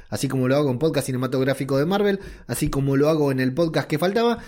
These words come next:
pero hacer otras series que no me entraban en ninguno de esos, eh, feed, y lo estamos haciendo a través de Ajeno Infinito. Muchas gracias a los que lo están escuchando. En cada programa de Zombie Cultura Popular pongo el tráiler, la publicidad, la cuña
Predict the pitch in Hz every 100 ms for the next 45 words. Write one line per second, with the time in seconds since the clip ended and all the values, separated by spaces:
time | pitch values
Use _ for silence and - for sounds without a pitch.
0 | - - 156 160 190 202 - 185 185 170
1 | 196 175 165 175 160 156 180 170 165 156
2 | 156 160 160 190 185 175 127 147 151 160
3 | 143 135 123 117 - - - _ 113 117
4 | 113 226 247 - - 143 135 127 151 156
5 | 135 151 160 165 165 117 131 147 147 -
6 | 156 143 123 170 196 175 185 180 170 190
7 | 165 151 139 - 131 127 175 170 151 190
8 | 208 208 208 - - - 151 175 185 170
9 | 180 180 147 175 170 147 139 139 175 147
10 | 139 151 165 160 165 143 127 165 160 127
11 | 123 120 120 135 131 165 185 151 139 240
12 | 208 160